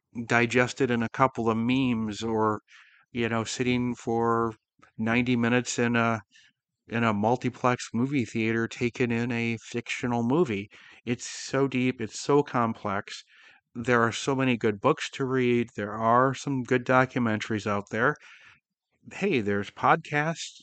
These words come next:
you know, I, I do one for what it's worth, but there are a lot of good podcasts. And every community out there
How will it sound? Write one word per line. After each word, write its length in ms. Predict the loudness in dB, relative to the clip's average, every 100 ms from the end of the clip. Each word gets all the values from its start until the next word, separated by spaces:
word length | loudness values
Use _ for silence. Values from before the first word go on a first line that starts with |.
| _
you 120 | -6
know, 240 | -6 -6 -6
I, 300 | -6 -4 -6
I 160 | -4 -2
do 180 | -2 0
one 260 | -2 -4 -10 _ -20 _
for 160 | -2 2
what 180 | 4 4
it's 220 | 2 2
worth, 300 | 4 4 2 -2
but 160 | -2 2
there 140 | 4
are 180 | 6 6
a 80 | 4
lot 220 | 2 2
of 100 | 0
good 180 | -4 -4
podcasts. 760 | 0 2 0 -4 -4 -4 -10 -18 -20 -20 -20 _ _
And 280 | 2 2 2
every 400 | 0 0 0 -2
community 640 | -2 -4 -2 -2 -2 -4 0
out 320 | 2 2 0
there 200 | -2